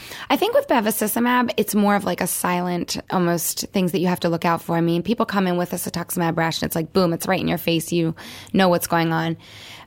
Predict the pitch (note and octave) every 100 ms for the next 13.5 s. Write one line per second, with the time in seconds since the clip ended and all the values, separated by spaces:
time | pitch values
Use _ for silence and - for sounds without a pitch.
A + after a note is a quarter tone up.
0 | - C#4 F#4 A4+ G4+ D#4+ B3 A3 A3+ G#3+
1 | G3+ G#3+ G#3 - F3 F3+ F#3 F3 E3 D#3+
2 | - F3 F#3 - - F3+ - F3+ E3+ D#3+
3 | - D#3+ D#3+ - G3 G#3 G#3 - G3+ G3
4 | F#3 F3+ - - - - - G#3 F#3 G#3+
5 | G#3+ G#3 G3 G#3 G3 F3 E3 E3 F#3 F3+
6 | E3 D#3+ F#3 - E3 E3 D#3+ D#3+ D#3+ -
7 | - - - - - - - - - -
8 | - - - - G3+ G3 F#3+ F3+ F#3 F3+
9 | G#3 F3+ E3 F#3+ - E3+ E3 E3+ F3 E3+
10 | F3 E3+ E3+ E3 E3 D#3+ E3+ F#3 - -
11 | - - - - - A#3 G#3+ A#3+ A#3 C4
12 | A3+ - - - F#3+ G#3 C4 G3+ G3+ C4+
13 | - - - A#1+